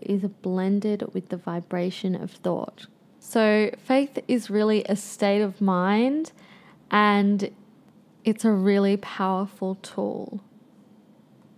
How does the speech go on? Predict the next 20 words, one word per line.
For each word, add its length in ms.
And 420
just 220
a 80
side 340
note, 360
if 180
you 140
don't 220
already 760
practice 680
journaling, 840
affirmations, 1200
and 360
you 260
start 680
to 680
incorporate 680
those 180
things 340
now 460